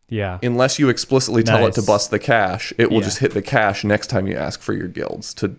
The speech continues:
Speaker 2: decrease your rate limiting potential.
Speaker 1: Mm-hmm.
Speaker 2: Um,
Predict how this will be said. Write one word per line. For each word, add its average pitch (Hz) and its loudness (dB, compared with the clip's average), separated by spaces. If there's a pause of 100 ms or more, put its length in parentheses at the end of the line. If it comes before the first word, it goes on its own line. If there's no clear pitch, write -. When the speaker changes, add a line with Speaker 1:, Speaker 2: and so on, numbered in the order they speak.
(180)
Speaker 2:
decrease 104 -2
your 98 0
rate 98 0
limiting 95 -2
potential. - -8
Speaker 1:
Mm-hmm. - -8
Speaker 2:
Um, 101 0